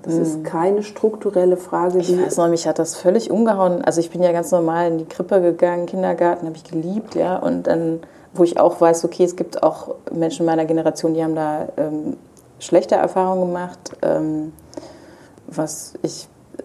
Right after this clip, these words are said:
Speaker 2: auch definitiv sehe, also dass es sozusagen mehr so systemkonforme Einrichtungen dann auch gab. Ich hatte da Glück. Aber, ähm, ich weiß noch, wie mich das völlig umgehauen hat, als ich eben mitgekriegt habe, okay, krass, die Frauen,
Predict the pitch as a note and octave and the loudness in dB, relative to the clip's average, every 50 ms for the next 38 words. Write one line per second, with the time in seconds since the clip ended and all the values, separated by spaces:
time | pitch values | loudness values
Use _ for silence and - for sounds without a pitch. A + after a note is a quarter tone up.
0 | - - - D#3 - G#3 G#3+ - - - - F3+ F3+ G3 F#3 F#3 - F#3 F3+ F#3 | -10 -2 2 4 4 4 2 0 -6 -8 -4 0 0 0 0 0 0 -2 -2 0
1 | - F#3+ F3+ F3+ - F#3 F#3 F#3+ F#3 F3 D3+ D3+ D#3 D3 D#3+ D#3 - E3 D#3+ D3+ | 2 2 2 2 4 4 6 8 8 6 4 2 0 -2 -2 -2 -4 -6 -6 -6
2 | - D#3+ D3 D3+ D3+ D#3 D#3 D#3+ D#3 D#3 E3 D#3 D#3 E3+ - - - - - F#3 | -4 -2 0 2 2 2 2 0 -2 -2 -4 -8 -8 -8 -12 -12 -8 -4 -4 -4
3 | F3+ F#3 - - - E3+ E3 - - F3 E3 E3 E3+ F3 F#3 F3+ F3+ - - - | -4 -4 -6 -4 -4 -4 -6 -6 -6 -4 -2 0 4 4 4 4 2 -4 -14 -18
4 | - - - - - - - - F3 F3+ F3+ F#3 F3+ F3+ F#3+ F#3 F3 F3+ F3+ F3 | -18 -18 -18 -18 -20 -12 -6 -2 0 2 4 2 2 2 2 2 2 2 2 0
5 | - - - - - F3 F3 F3 F3 - - F3 E3+ - - D#3+ D3+ D3 - D#3+ | 0 -2 -4 0 0 2 2 2 0 -2 -6 -6 -4 -4 -2 -2 -2 -4 -2 0
6 | E3 - - - - - - - - - - - - D#3+ D#3+ D#3+ D#3+ D#3 D3+ D3+ | -2 -2 -2 -4 -14 -18 -20 -20 -20 -16 -8 -2 0 2 4 4 4 4 4 2
7 | - - - D3+ C#3+ C#3 C#3 C3+ C3 - - - - - - - - - - - | 0 -2 -2 0 0 0 0 0 -2 -2 -4 -8 -12 -12 -16 -20 -18 -16 -16 -16
8 | - - - - - - C3 B2+ C3 B2+ - - - - - - E3 E3 E3 - | -16 -14 -14 -10 -6 -6 -4 -2 -4 -4 -4 -6 -6 -6 -2 0 0 0 2 2
9 | E3 F3 F3+ F3+ F3+ E3+ E3 D3+ D#3 D3+ - - D3 - - - D#3+ D#3+ D#3 D#3+ | 2 4 4 4 4 2 0 0 0 0 0 0 -2 -2 -4 -4 -4 -4 -4 -6
10 | - E3+ E3 - - D#3 - D#3 C#3+ C#3 - - F3+ E3+ F3 F3 - - E3+ F#3 | -6 -8 -8 -8 -8 -8 -8 -4 -4 -4 -4 0 0 0 0 0 -4 -2 0 0
11 | F3+ F3+ - F3 E3+ E3 - - - D3+ D3+ D#3+ F3 F3 F3 F3 - - | 0 -2 -8 -10 -12 -12 -10 -6 -2 0 0 0 0 0 -2 -4 -6 -8